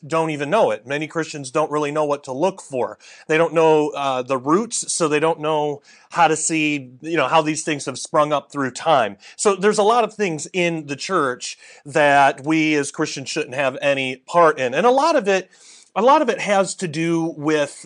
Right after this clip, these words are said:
um, you know, like, like the original seed of thought,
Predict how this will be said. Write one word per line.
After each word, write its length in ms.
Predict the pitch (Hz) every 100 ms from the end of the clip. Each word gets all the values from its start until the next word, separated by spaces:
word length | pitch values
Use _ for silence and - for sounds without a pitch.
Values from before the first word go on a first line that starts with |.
| -
um, 500 | 143 135 127 120 104 _ _ _ _ _ _ _ _ _ _ _ -
you 100 | 160
know, 120 | 143
like, 220 | 156 170
like 180 | 175 175
the 100 | 180
original 460 | 165 214 202 202 170
seed 380 | - 180 175
of 100 | 147
thought, 580 | - - 143 123 101 -